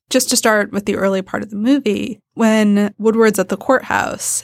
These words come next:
and he overhears that the burglars have their own counsel, and he knows enough to know that that's weird, you know, that this is a burglary. Everyone assumed that it was for money or valuables. And so his assumption is gonna be that they have, they're just going with the public defender. So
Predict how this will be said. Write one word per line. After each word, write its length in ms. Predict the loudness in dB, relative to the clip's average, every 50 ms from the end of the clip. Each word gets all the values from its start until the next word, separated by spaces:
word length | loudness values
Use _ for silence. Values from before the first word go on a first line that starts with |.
| -10 _ -2
and 400 | 0 0 2 2 0 0 -2 -4
he 200 | -4 -4 -4 0
overhears 520 | 2 2 4 4 2 0 2 0 0 0
that 120 | 0 -2 -6
the 80 | -8
burglars 460 | -10 -6 -6 -6 -4 -2 -4 -2 -2 -4
have 260 | -4 -2 -2 -2 -2
their 140 | -2 -4 -4
own 140 | -6 -6
counsel, 640 | -8 -10 -8 -8 -8 -6 -6 -6 -6 -8 -10 -10 -4 0
and 120 | 2 4
he 100 | 4 6
knows 300 | 4 4 4 4 4 4
enough 200 | 4 2 2 2
to 80 | 2 2
know 160 | 4 4 2
that 160 | 0 -2 -2
that's 280 | 0 -2 -2 -2 -4 -10
weird, 480 | -8 -6 -4 -4 -4 -4 -6 -8 -8 -14 _ _ _ _ 0
you 120 | 2 2
know, 160 | 2 2 0
that 300 | 0 0 0 0 0 -2
this 140 | -4 -2 0
is 340 | 0 -2 -2 -2 -4 -6 -8 _ -4
a 100 | -4 0
burglary. 560 | 2 2 2 2 2 2 2 2 2 2 0
Everyone 280 | -2 -2 -2 -2 0 0
assumed 420 | 0 0 0 0 0 -2 -2 -2
that 160 | 0 0 0
it 160 | 0 -2 -4 -4
was 480 | -2 0 0 0 0 -2 -2 -4 -8 _ -16 _ _ _ _ _
for 400 | _ 0 2 2 2 2 0 -2 -4 -2
money 380 | 0 2 2 2 2 0 -2
or 100 | -2 -2
valuables. 840 | 0 0 2 2 2 0 -2 -2 -2 -4 -2 -2 -2 -2 -4 -6 -8 _ -20 -20 _ _ _ _ _ _ _ _ -6
And 260 | -4 -2 0 0 0
so 240 | 2 2 4 4 4
his 140 | 2 0 0
assumption 420 | 0 2 2 2 2 2 2 2
is 120 | 2 2 2
gonna 180 | 0 0 0
be 120 | 0 0 0
that 140 | 0 0
they 80 | -2 -4
have, 360 | -4 -2 -2 -4 -4 -6 -8 _ _ _ _ -6
they're 140 | -4 -4 -2
just 160 | -2 -4 -2
going 160 | -2 -2 -2
with 120 | -2 -4 -6
the 60 | -8
public 320 | -8 -8 -6 -8 -10 -14
defender. 560 | -12 -10 -8 -8 -8 -6 -8 -8 -10 -10 -10 -8
So 480 | -6 -2 0 2 2 4 2 2 0